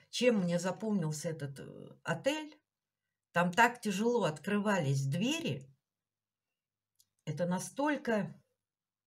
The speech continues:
как-то сделано, там такие резинки, ну, на дверях, как у холодильников. Так тяжело открывается, но зато закрывается, ни-, ничего не слышно.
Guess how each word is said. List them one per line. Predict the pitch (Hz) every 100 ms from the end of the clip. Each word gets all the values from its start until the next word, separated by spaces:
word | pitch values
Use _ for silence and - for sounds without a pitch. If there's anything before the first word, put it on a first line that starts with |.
| _ _ _ _ _ _ _ _ _ _ - - _ _ -
как-то | 185 - 185
сделано, | 175 175 254 269 208 175
там | 175 175
такие | 196 196 226 214
резинки, | 214 214 240 311 311 - 147 135 - - - - - _ _ _ _ _ _ _ _ -
ну, | 208 175
на | 170
дверях, | 165 233 233 127 -
как | 190 190
у | 233
холодильников. | - 233 240 233 226 160 135 135 - - - 233
Так | - -
тяжело | 311 254 320 311 269
открывается, | 240 - 285 320 320 226 - - - - -
но | 220
зато | 233 262 302
закрывается, | 254 262 294 330 320 -
ни-, | 254 254
ничего | 262 320 370 - - 285 277 180 170 233
не | 202 180
слышно. | - 156 143 - - -